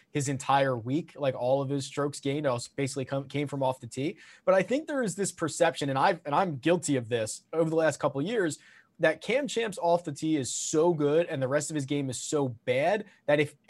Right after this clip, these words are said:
if he wasn't elite off the tee, he would be brutal. And I think that was true, like, two years ago, but he's actually getting a lot better. Like, he's a, he's a neutral putter. He's a small positive on approaches. He still loses around the greens, but he is definitely a more well-rounded player now than he was twelve months ago.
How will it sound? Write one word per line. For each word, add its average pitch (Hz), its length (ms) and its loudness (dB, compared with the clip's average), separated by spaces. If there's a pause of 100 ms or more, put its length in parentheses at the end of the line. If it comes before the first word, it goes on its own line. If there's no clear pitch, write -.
(100)
if 175 120 0
he 185 100 0
wasn't 190 440 4
elite 151 480 -4
off 160 260 0
the 143 80 -2
tee, 196 520 -2
he 165 120 -2
would 151 100 -2
be 143 100 0
brutal. 175 460 0 (160)
And 170 100 0
I 190 80 6
think 311 140 -2
that - 160 2
was 160 260 2
true, 208 280 -4
like, 156 180 4
two 196 160 -4
years 156 280 -2
ago, 240 180 4
but 175 80 -2
he's 165 120 -2
actually 330 320 -2
getting 196 380 0
a 175 40 -2
lot 139 280 -2
better. 175 280 2
Like, 151 220 0 (240)
he's 170 160 0
a, 151 140 4
he's 143 140 0
a 139 60 2
neutral 190 400 0
putter. 196 360 2
He's 160 160 0
a 135 60 -4
small 175 300 2
positive 175 600 2 (280)
on 160 220 2
approaches. 170 500 4
He 139 80 -4
still 233 300 -4
loses 165 320 -2
around 151 220 -2
the 139 80 -4
greens, 151 260 -4
but 123 140 -12
he 180 140 -4
is 302 120 -2
definitely 180 480 -2
a 160 120 0
more 156 420 -2
well-rounded 147 760 0
player 135 380 -2
now 127 460 -2
than 156 140 0
he 139 80 -2
was 127 400 2
twelve 110 220 -6
months - 200 -16
ago. - 120 -20